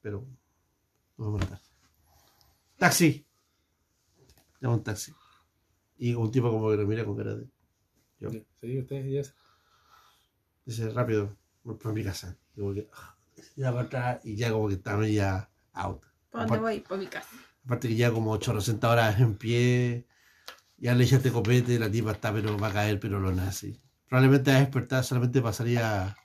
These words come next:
Speaker 1: a la fiesta de la tarde, nada más.
Speaker 2: Me parece muy bien.
Speaker 1: Sale entonces, ¿cachai? El tema de que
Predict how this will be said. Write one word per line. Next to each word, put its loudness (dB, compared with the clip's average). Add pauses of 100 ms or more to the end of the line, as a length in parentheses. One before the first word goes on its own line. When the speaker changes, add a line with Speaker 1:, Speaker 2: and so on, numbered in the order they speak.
(140)
Speaker 1:
a -8
la 0
fiesta -4
de 0
la -2
tarde, -2
nada -2
más. -6 (600)
Speaker 2:
Me 0
parece 2
muy 2
bien. -4 (2000)
Speaker 1:
Sale 4
entonces, 4
¿cachai? 6
El 2
tema 6
de 6
que 2